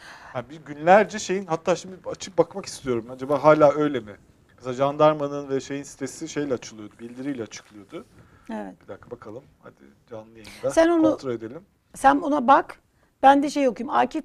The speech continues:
Speaker 2: Peki şeyi söylüyor. Kanal İstanbul'a Çin Mahallesi mi kurulacak <laughs> diye bir ya-, ya-, yazısının ikinci yazısı böyle.
Speaker 1: Evet.
Speaker 2: Diyor ki,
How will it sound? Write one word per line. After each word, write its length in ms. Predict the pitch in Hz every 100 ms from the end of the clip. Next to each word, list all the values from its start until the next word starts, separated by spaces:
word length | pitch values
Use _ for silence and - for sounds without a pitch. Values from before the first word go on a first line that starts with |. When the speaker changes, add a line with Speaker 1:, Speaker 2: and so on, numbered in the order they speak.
| -
Speaker 2:
Peki 260 | 320 285
şeyi 220 | - 277
söylüyor. 480 | 277 254 208 190 185 - _ _ _ -
Kanal 260 | 247 294 294
İstanbul'a 560 | - - 311 269 254
Çin 180 | - 277
Mahallesi 500 | 269 262 262 247 -
mi 120 | 262
kurulacak 460 | - 220 220 214 240
<laughs> 60 | - 285
diye 140 | 240
bir 120 | 208
ya-, 220 | 208 214
ya-, 380 | 269 277 285 233 240
yazısının 540 | 226 208 - 214 277 - -
ikinci 380 | 262 247 226 240
yazısı 380 | 208 196 220
böyle. 280 | 214 226 202
Speaker 1:
Evet. 120 | 233
Speaker 2:
Diyor 160 | 269 285
ki, 160 | -